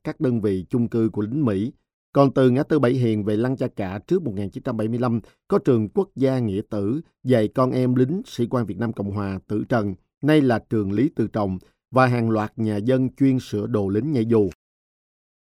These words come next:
Rồi khu kiến thiết với giáo xứ Tân Hòa đầy Bắc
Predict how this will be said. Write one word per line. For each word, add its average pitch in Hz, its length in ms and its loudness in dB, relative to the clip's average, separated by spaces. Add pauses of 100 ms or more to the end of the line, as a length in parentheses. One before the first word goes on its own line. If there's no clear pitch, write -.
(120)
Rồi 135 420 6
khu 160 220 6
kiến 190 260 0
thiết 220 240 2
với 147 300 6
giáo 160 240 4
xứ 180 300 2
Tân 135 180 2
Hòa 107 300 0
đầy 98 260 -2
Bắc 139 160 -4